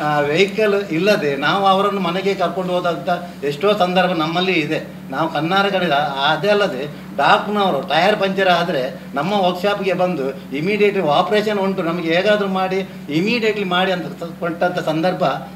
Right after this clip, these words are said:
ತುಂಬ ಸಲ ಇದೆ ಸರ್. ನಾವು road ಸೈಲ್-, road ಸೈಲ್ ಇದ್ದವರು ತುಂಬ ಅದೇ ರೀತಿ ನಾವು ಗ್ಯಾರೇಜ್ ವರ್ಕ್, ನಾವು ಗ್ಯಾರೇಜ್ ಮಾಲಕರಾಗಿ ನಮ್ಮ ಸಿಬ್ಬಂದಿ ವರ್ಗಲಾಗಲಿ ಏನಾದ್ರೂ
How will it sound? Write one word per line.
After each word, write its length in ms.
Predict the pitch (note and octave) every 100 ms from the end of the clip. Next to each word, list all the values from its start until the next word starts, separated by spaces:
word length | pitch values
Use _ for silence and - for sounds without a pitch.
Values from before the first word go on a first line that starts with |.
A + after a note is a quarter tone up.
| -
ತುಂಬ 320 | D3 F#3+ A#3
ಸಲ 180 | G#3 F#3+
ಇದೆ 220 | E3+ D3+
ಸರ್. 500 | B2+ G#2 C#3+ - -
ನಾವು 160 | D3 C#3+
road 320 | D#3 G#3 G#3
ಸೈಲ್-, 380 | G3 F#3 F#3 C#3
road 200 | F3+ F#3
ಸೈಲ್ 240 | G3 F#3+
ಇದ್ದವರು 720 | D#3+ D#3+ G#3 G#3 D#3 C#3 - - -
ತುಂಬ 360 | D#3+ G3+ A#3 A3 - - - -
ಅದೇ 260 | C3+ G3+ A3
ರೀತಿ 280 | G#3+ G#3
ನಾವು 200 | F#3+ F#3+
ಗ್ಯಾರೇಜ್ 440 | E3+ D#3+ F3 G3+ G3
ವರ್ಕ್, 760 | F3 F3 F#3+ E3+ C#3 C#3+ D3
ನಾವು 240 | C3 D3+ C#3
ಗ್ಯಾರೇಜ್ 340 | C#3 D#3 F3+
ಮಾಲಕರಾಗಿ 840 | D#3 D3 F#3 F#3+ F#3 F3 E3+ F#3+ G3 - -
ನಮ್ಮ 180 | D3 D#3
ಸಿಬ್ಬಂದಿ 380 | D#3+ D#3+ F#3+ F#3+
ವರ್ಗಲಾಗಲಿ 880 | E3+ F3 E3+ C#3 A#2+ - - - B2+
ಏನಾದ್ರೂ 680 | E3+ G#3+ A3+ A3 G3 C#3+